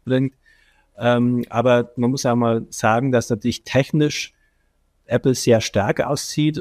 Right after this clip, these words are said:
und man sollte in so einem starken Aufwärtstrend natürlich auch nicht, ähm,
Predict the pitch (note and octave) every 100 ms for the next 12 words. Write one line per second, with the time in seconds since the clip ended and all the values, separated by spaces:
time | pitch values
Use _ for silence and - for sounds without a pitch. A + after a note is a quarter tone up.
0 | - A#2+ A#2 A2+ G#2 A#2 B2+ - B2+ A#2+
1 | A#2+ A2 - G#2+ A2 C3 G2+ A2+ A#2+ -
2 | - A#2+ A#2+ A2+ - A#2 A#2 F2+ G2 A#2
3 | C3+ - - - _ _ _ _ _ _
4 | - A#2 A#2 A#2 A#2 A2+